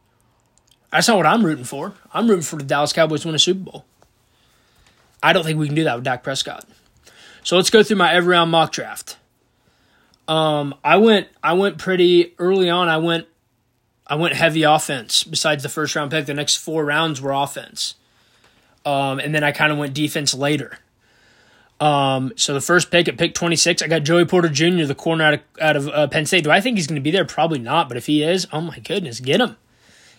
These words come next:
get him. Uh, round two, I got Jalen Hyatt, a guy that can take the top off and create separation.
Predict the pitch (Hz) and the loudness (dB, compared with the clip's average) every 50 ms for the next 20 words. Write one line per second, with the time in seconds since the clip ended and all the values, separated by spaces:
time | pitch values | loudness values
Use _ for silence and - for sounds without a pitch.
0 | _ _ _ - 151 170 226 247 - - _ _ _ _ _ _ _ - - - | _ _ _ 0 2 4 4 2 0 -4 _ _ _ _ _ _ _ -20 -20 -20
1 | - - - _ _ _ _ _ _ - 156 160 160 156 147 147 151 165 185 185 | -20 -20 -20 _ _ _ _ _ _ 6 8 8 8 6 6 4 4 4 4 4
2 | 165 - - 190 214 220 185 151 151 170 165 143 127 123 151 160 175 185 180 156 | 2 2 4 4 6 6 6 6 4 2 0 0 0 0 0 2 2 0 0 -2
3 | 160 185 214 202 143 - - _ - 151 151 143 131 120 _ _ - - 165 143 | 0 0 0 -2 -2 -6 -10 _ -6 -4 -4 -4 -6 -10 _ _ -4 0 2 4
4 | 160 175 175 175 - 147 131 - 170 175 175 - 180 - - - 156 156 165 - | 4 4 4 0 -2 -4 -4 -2 0 0 0 -2 -4 -6 -4 -2 -2 0 0 2
5 | 180 175 165 - 156 135 - - 160 160 165 185 - - - 170 170 165 180 165 | 2 2 2 0 -4 -10 -8 -6 -4 -2 -2 0 0 0 2 0 0 0 -2 0
6 | 170 175 208 233 - - - - - | 2 4 4 4 4 2 0 -4 -12